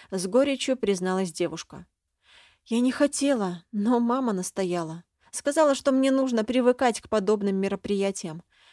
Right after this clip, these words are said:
потому что мой папа зарабатывает много, а значит, мы в подобных местах примелькаться должны». Хм, спорное утверждение.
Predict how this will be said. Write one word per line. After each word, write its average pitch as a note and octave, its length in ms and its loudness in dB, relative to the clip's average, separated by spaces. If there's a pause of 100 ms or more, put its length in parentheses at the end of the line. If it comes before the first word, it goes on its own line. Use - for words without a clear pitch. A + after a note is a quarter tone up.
потому D#4 260 0
что D4 180 2
мой B3+ 180 4
папа D4 300 2
зарабатывает G#3 640 -2
много, C4 480 2
а G3+ 40 0
значит, G#3+ 380 -2
мы A3 200 -2
в B3+ 60 -12
подобных G#3+ 540 0
местах G3 460 -4
примелькаться F3 720 -6
должны». D#3+ 680 -8 (1040)
Хм, D#3+ 180 -8 (200)
спорное G#3 500 2
утверждение. G#3 760 0